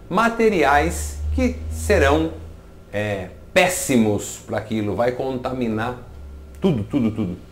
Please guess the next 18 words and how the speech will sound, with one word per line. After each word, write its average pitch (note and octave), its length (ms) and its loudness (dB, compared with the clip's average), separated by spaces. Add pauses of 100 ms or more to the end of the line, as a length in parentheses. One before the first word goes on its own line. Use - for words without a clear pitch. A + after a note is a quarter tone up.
(320)
Então A3 120 4
imagina A#3 500 6 (400)
Iemanjá E3 540 6
recebendo D3+ 560 2
o C#3 40 -2
seu D3 160 0
sabonete. B2 560 4
Você B2+ 140 -2
acha E3+ 140 2
que F3+ 60 0
ela E3+ 120 4
vai D#3 180 8
abrir D3+ 240 8
seu F#3+ 140 4
sabonete E3+ 540 2
e - 40 -6
se - 200 2
banhar C#3+ 800 2